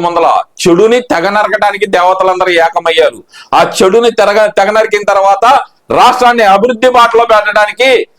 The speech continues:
ఆఖరికి ఎన్నో సంవత్సరాల నుంచి కరెంటు గోడు నోచుకొని గిరిజన గ్రామాలకి కరెంట్ ఇచ్చారు. రోడ్లు వేస్తున్నారు. డోలీ బాధలో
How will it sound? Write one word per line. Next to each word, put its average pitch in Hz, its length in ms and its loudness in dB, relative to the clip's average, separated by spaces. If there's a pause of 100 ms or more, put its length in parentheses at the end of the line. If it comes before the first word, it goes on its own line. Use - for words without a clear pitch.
(300)
ఆఖరికి 247 720 2 (220)
ఎన్నో 269 260 2
సంవత్సరాల 247 520 0
నుంచి 233 220 0 (320)
కరెంటు 240 320 0
గోడు 226 340 2
నోచుకొని 220 460 0 (120)
గిరిజన 233 320 0 (140)
గ్రామాలకి 233 580 2 (140)
కరెంట్ 196 380 -4
ఇచ్చారు. 180 340 -2 (840)
రోడ్లు 240 400 2
వేస్తున్నారు. 240 520 2 (200)
డోలీ 247 320 2 (180)
బాధలో 247 340 4